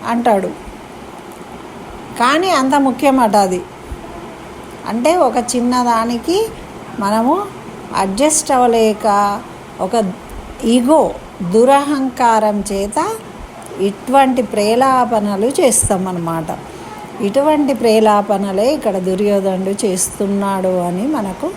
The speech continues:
చెప్తూ ఉన్నాడు సంజయుడు. అది ఎవరికి చెప్తున్నాడు? ధృతరాష్ట్రుడికి చెప్తున్నాడు.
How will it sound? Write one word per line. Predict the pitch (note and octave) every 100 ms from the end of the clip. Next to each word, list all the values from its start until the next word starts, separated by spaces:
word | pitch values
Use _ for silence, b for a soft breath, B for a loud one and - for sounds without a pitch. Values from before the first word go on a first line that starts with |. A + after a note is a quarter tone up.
| - - - - - - - - C4
చెప్తూ | A#3 - C#4+ C4+
ఉన్నాడు | B3 A#3 G#3 G#3+ C#4+
సంజయుడు. | - B3 A3+ A3 F#3 D#3+ - - - - - - -
అది | G3+ B3+
ఎవరికి | B3+ A#3 B3 C4+
చెప్తున్నాడు? | A#3+ - A#3+ B3 A#3 A#3 A3+
ధృతరాష్ట్రుడికి | F#3+ F3 F3 A3 B3 C#4+ C4+ C#4+ A#3+ C4+
చెప్తున్నాడు. | C#4+ A3 A3+ A3 G#3